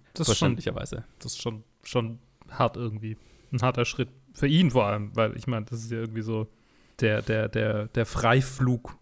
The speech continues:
Speaker 1: der, der, der eigentlich so sich selbst am liebsten der Boss ist, sozusagen.
Speaker 2: Ja, total, total. Und das war so die freiwillige Aufgabe all dessen. Und, ähm, mei, er hat jetzt sein, seine ganze Karriere lang diesen Namen zur Marke gemacht und die ist jetzt so viel wert, dass er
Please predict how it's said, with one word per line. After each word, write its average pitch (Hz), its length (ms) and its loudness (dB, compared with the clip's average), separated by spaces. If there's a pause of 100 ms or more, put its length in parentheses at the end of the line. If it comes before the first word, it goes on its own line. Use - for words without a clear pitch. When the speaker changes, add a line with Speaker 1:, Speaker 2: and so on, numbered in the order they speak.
(140)
Speaker 1:
der, 127 120 6
der, 131 280 6
der 123 240 6
eigentlich 120 320 2
so 120 280 2
sich 120 200 -2
selbst 123 400 2
am 123 100 0
liebsten 113 540 -4 (400)
der 127 640 -4
Boss 110 260 2
ist, - 360 -6
sozusagen. 113 600 -4
Speaker 2:
Ja, 113 80 2 (300)
total, 120 420 6
total. 110 440 4
Und 107 220 -2
das 113 140 -2
war 113 120 8
so 110 100 2
die 107 340 2
freiwillige 110 540 6
Aufgabe 101 640 4
all 95 240 0
dessen. 104 420 -4
Und, 101 440 -2
ähm, 98 380 2 (100)
mei, 151 180 4
er 110 120 6
hat 123 160 2
jetzt 127 160 -2
sein, 117 280 4
seine 117 220 2
ganze 117 200 2
Karriere 120 320 4
lang 117 200 4
diesen 113 260 0
Namen 120 300 4
zur 117 140 2
Marke 107 320 2
gemacht 135 360 -2
und 117 240 -4
die 120 120 -2
ist - 160 -2
jetzt 113 160 -2
so 127 140 4
viel 113 220 2
wert, 113 280 4
dass 107 160 2
er 113 300 2